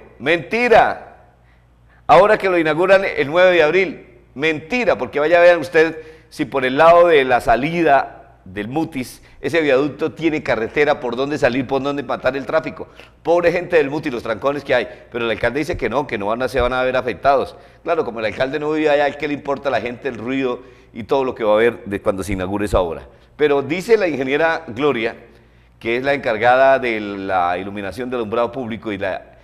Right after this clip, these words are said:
iluminar el viaducto de La Novena, que eso va a tener unos visos muy espectaculares, que va a quedar muy bonito. Por ejemplo, el Día de la Independencia de Colombia o el veinte de julio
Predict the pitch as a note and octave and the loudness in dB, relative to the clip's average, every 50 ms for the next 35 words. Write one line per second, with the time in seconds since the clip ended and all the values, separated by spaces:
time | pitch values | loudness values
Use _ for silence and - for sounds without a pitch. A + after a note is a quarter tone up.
0 | _ - - B2 B2+ A#2+ G#2 A2+ A2 A#2+ B2+ C3+ C3+ B2+ A#2+ A#2 G#2+ A2+ G#2 - | _ -12 -10 -8 -8 -6 -8 -6 -6 -4 -4 -4 -4 -4 -2 -4 -4 -4 -6 -6
1 | C3 B2+ C3 B2+ C3 B2 A#2 G#2+ A2 A2 - - - _ - _ _ _ _ - | -6 -4 -4 -4 -4 -4 -4 -4 -6 -10 -14 -18 -20 _ -20 _ _ _ _ -6
2 | - C3+ C3 B2+ - - - C#3 C3+ E3+ E3+ D#3+ D#3+ E3 E3 D#3 D#3+ D#3 D#3+ E3+ | -2 -2 -2 -2 -4 -6 -4 -4 -2 0 0 0 0 0 0 -2 -2 -6 -4 -6
3 | E3 C#3+ C#3 D#3 E3 C#3+ E3+ E3+ C#3+ E3 - - C#3+ C#3+ D#3+ E3 D3+ - - C#3 | -6 -6 -6 -8 -8 -6 -8 -8 -8 -10 -14 -10 -8 -8 -8 -8 -8 -8 -8 -10
4 | A2 - B2+ A2+ - B2+ B2 C3+ C#3+ C3+ A#2 - B2 A2+ A2 B2 C3 B2+ C3 C#3 | -8 -6 -8 -6 -6 -4 -2 0 0 -2 -4 -6 -6 -6 -4 -4 -6 -6 -6 -6
5 | C#3 C3+ C#3 C#3+ D3+ D3+ B2 A#2+ F#2+ G#2 A2 A2+ A2+ B2 E3+ F#3 - - - - | -8 -6 -4 -4 -6 -6 -6 -8 -6 -4 -4 -4 -4 -4 -6 -6 -6 -10 -20 -20
6 | - - _ - D3+ D3 C3 C3+ F#3 G3 F#3+ D#3+ C3+ B2+ B2 A#2+ A#2 A2+ A2 A2+ | -20 -12 _ 0 0 2 2 0 2 4 4 6 4 4 2 2 2 2 2 2
7 | A2+ A#2+ A2 B2 A2+ B2 D3+ C#3+ D3 E3+ C3+ C3 C3 C#3 C#3+ C#3 C#3+ B2 A#2 A#2 | -2 -4 -4 -4 -4 -4 -6 -4 -4 -4 -2 0 0 0 0 0 0 0 0 0
8 | A2+ G#2+ C3+ D#3 D3+ D#3 D#3+ D#3 B2+ D3 C#3 B2+ C3+ D#3+ | -2 -2 -2 -2 0 2 2 2 2 0 -2 -2 -4 -6